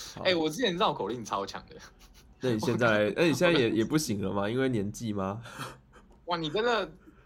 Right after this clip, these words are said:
Speaker 2: 哦，哥哥。
Speaker 1: 那你现在学测数学还可以考十五几分吗？
Speaker 2: 可以啊，当然可以。
Speaker 1: 可以哦。
Speaker 2: 可以啊，我那一天，
Speaker 1: 你
Speaker 2: 我那一天学测，学测数学一出来之后，我就，我就在那边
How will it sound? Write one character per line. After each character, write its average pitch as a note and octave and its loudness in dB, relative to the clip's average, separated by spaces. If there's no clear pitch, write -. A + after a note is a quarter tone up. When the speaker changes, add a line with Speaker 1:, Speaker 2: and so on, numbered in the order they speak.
Speaker 2:
哦， D3 0
哥 C#3 -2
哥。 B2 0
Speaker 1:
那 F#3 4
你 D3 2
现 C#3+ 2
在 E3+ 6
学 A#2 2
测 C#3 2
数 C3+ 0
学 G#2+ 2
还 G#2 2
可 G#2+ -4
以 A2 0
考 G2 -6
十 G2+ -8
五 G2 -4
几 - -10
分 F#2 -6
吗？ G2 -8
Speaker 2:
可 G#2+ -12
以 A#2 -10
啊， - -16
当 A#2+ -8
然 G2+ -14
可 C#3+ 6
以。 C3+ 10
Speaker 1:
可 D#3+ 8
以 F3+ 4
哦。 B2+ 4
Speaker 2:
可 - -4
以 C#4 0
啊， F#2 -8
我 G#2+ -6
那 E3+ 0
一 G3+ 2
天， G3+ 0
Speaker 1:
你 C#3 2
Speaker 2:
我 C3 -2
那 F3+ 2
一 G3+ -2
天 A3 0
学 - -2
测， D#3+ -2
学 D3 -6
测 D#3+ -2
数 D#3+ -6
学 A2+ -6
一 B2 -8
出 B2+ -8
来 F#2 -6
之 F#2 -14
后， G#2 -6
我 F#2 -4
就， A2 -6
我 G2 -10
就 A#2+ -6
在 B2 -4
那 B2 -10
边 B2 -12